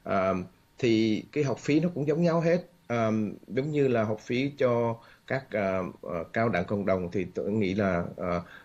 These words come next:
trung bình là chỉ khoảng đâu hai mươi lăm ngàn cho đến ba mươi ngàn một năm mà thôi. Và nếu lên cấp bậc đại học để học cử nhân thì, ờ, có thể rằng là khoảng bốn, năm cho đến năm chục ngàn đô la một năm. Thì giống như cho những chương trình khác thôi.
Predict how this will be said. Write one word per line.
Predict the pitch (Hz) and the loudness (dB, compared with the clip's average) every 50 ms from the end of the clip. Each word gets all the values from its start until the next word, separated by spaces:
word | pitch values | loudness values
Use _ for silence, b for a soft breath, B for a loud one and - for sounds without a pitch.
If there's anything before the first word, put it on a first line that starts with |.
| B B _ | B B _
trung | - 131 131 127 | 0 2 4 4
bình | 117 104 101 101 | 4 4 4 4
là | 95 92 87 | 4 4 2
chỉ | 87 - 90 78 92 | 0 -2 -6 -6 -6
khoảng | - - - - 101 92 110 113 | -6 -8 -10 -8 -6 -6 -4 -2
đâu | 113 110 113 | 0 0 0
hai | 110 - 123 117 113 | 0 0 0 0 2
mươi | 113 110 | 2 4
lăm | 110 110 107 110 110 | 4 2 2 0 0
ngàn | 101 92 90 87 | -2 -2 -2 -2
cho | 107 113 | -4 -4
đến | 117 127 127 127 110 | -2 -2 -4 -2 -2
ba | 98 117 110 | -2 0 0
mươi | 110 110 104 | 0 0 0
ngàn | 104 110 104 98 92 92 | -2 -2 -2 -2 -2 -4
một | 95 90 - | -4 -4 -4
năm | 110 104 107 104 | -2 -2 -2 -2
mà | 98 90 | -4 -4
thôi. | - 110 110 107 101 104 104 b b b b b b b b b - | -4 -2 -2 -2 -2 -2 -6 b b b b b b b b b -2
Và | 101 107 101 | 0 2 2
nếu | 101 98 107 120 143 143 | 4 4 4 4 4 4
lên | 123 120 113 110 | 2 2 0 0
cấp | - - 143 - | -2 -4 -4 -4
bậc | - 104 - | -6 -8 -4
đại | - 98 101 | -4 -4 -4
học | 98 101 95 90 - - | -4 -4 -8 -8 -8 -6
để | 101 98 107 | -4 -4 -2
học | 113 101 - - _ - | -2 -4 -6 -10 _ -6
cử | 107 | -2
nhân | 110 120 117 110 113 117 113 - b b b b b b b _ | -2 0 0 0 0 -2 -4 -8 b b b b b b b _
thì, | - 117 110 107 107 101 101 92 - | 0 2 4 4 4 4 2 0 0
ờ, | - 92 | -2 -4
có | 98 - 123 | -2 -2 -2
thể | 117 120 98 101 | 0 0 0 0
rằng | 107 104 98 95 95 | 0 0 -2 -2 -2
là | 95 92 87 87 87 - | 0 0 0 -2 -2 -4
khoảng | - - - - 123 123 | -6 -6 -4 -2 -2 0
bốn, | - 110 113 120 139 139 139 139 131 123 | 2 2 2 2 2 2 2 0 0 0
năm | 117 110 113 117 120 120 - - | 0 2 2 0 0 -2 -4 0
cho | 120 120 | 0 2
đến | 123 117 127 | 2 2 0
năm | 127 110 110 | 0 -2 -2
chục | 107 98 - | -4 -4 -4
ngàn | 101 92 92 | -4 -4 -2
đô | 90 104 | -2 -2
la | 104 104 98 95 | -2 0 -2 -2
một | 92 - - | -4 -4 -2
năm. | 104 98 92 92 - - b b b b b b - | -2 -2 -2 -2 -8 -16 b b b b b b 0
Thì | 123 123 | 0 2
giống | 117 131 143 180 | 4 4 4 4
như | 170 156 143 131 123 | 4 4 4 2 2
cho | - 135 135 135 | 0 0 0 0
những | 127 120 120 110 110 113 - | -2 -2 -4 -4 -6 -6 -4
chương | - 135 120 | -4 -4 -2
trình | - 117 95 | -2 -6 -8
khác | 90 - 127 131 139 - | -6 -6 -6 -6 -6 -4
thôi. | - 127 127 123 | -2 -2 0 -2